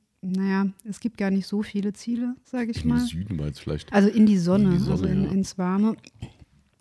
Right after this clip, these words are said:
Speaker 1: Da wir jetzt nicht so die Asienreisende sind,
Speaker 2: Mhm.
Speaker 1: fallen diese ganzen Ziele weg.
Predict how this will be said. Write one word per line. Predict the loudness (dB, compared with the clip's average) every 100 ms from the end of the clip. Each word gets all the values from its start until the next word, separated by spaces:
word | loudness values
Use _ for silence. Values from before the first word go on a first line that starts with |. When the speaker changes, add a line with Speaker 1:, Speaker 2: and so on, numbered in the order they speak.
| -6
Speaker 1:
Da | -2 2
wir | 2
jetzt | 2
nicht | 2 4
so | 2
die | 2 2 2 -4 -20 _ _ _ -10
Asienreisende | -4 0 4 4 4 2 0 0 2 2 2 0
sind, | 0 2 2 0
Speaker 2:
Mhm. | 0
Speaker 1:
fallen | 2 4 2
diese | 0 -2
ganzen | 0 -2 -2 -4
Ziele | -6 -4
weg. | -2 -4